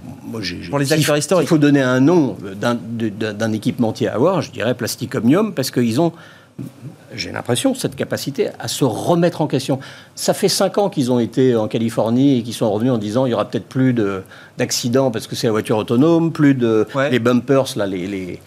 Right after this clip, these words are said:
Speaker 2: Oui, oui.
Speaker 1: les, les pare-chocs, parce que... Et, ils, ils, ils se,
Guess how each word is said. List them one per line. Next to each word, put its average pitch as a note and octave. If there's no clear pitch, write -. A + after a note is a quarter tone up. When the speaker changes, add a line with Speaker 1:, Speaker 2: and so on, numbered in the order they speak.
Speaker 2:
Oui, E3
oui. F#3
Speaker 1:
les, G#2+
les B2
pare-chocs, D3+
parce B2
que... F3
Et, C3
ils, D3
ils, D#3
ils D#3+
se, -